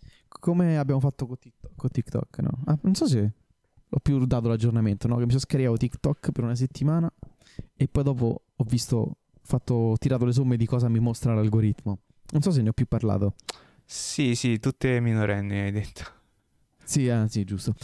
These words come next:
Speaker 1: E, e poi i tipi russi che si menano. Erano ste due cose. <laughs>
Speaker 2: Gli Bliaz.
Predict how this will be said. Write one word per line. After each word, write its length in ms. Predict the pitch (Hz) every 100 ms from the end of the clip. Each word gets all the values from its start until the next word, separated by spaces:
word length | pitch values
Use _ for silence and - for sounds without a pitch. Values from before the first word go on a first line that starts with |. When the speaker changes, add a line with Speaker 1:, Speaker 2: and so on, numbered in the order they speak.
| - -
Speaker 1:
E, 380 | 131 123 127 -
e 120 | 131
poi 160 | 143 123
i 20 |
tipi 240 | 123 127
russi 300 | 123 120 127
che 80 | 123
si 180 | - 117
menano. 520 | 104 95 95 95 - -
Erano 280 | 107 107
ste 180 | 107 120
due 120 | 107
cose. 260 | 101 90 98
<laughs> 400 | 92 110 131 -
Speaker 2:
Gli 140 | 120 113
Bliaz. 640 | 120 120 110 110 -